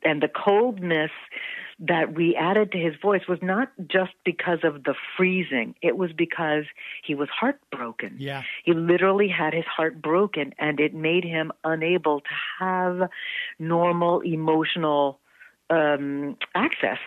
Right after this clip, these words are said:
Speaker 1: And, and he, and Michael added that to the voice in such a simple way that was, it wasn't robotic, it wasn't icy and, and, and cheesy. It was cold and embittered.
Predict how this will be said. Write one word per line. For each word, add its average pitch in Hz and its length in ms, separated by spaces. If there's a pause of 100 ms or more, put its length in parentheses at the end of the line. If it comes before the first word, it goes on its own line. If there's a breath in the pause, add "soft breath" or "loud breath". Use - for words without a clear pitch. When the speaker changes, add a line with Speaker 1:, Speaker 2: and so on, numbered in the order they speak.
(500 loud breath)
Speaker 1:
And, 165 400 (300)
and 180 140
he, 185 180 (240)
and 180 220
Michael 226 380
added 208 240
that 180 200
to - 80
the 185 80
voice 202 360
in 170 140 (140)
such 233 240
a 185 80 (200)
simple 247 520
way 196 260
that 175 180
was, 165 160 (460 loud breath)
it 175 200
wasn't 170 400
robotic, 175 800
it 139 140
wasn't 135 360 (120)
icy 180 400
and, 180 300
and, 170 260 (220)
and 165 220
cheesy. 180 680 (300 loud breath)
It 170 160
was 156 340 (760)
cold 131 540 (640)
and 135 380 (540 soft breath)
embittered. 143 600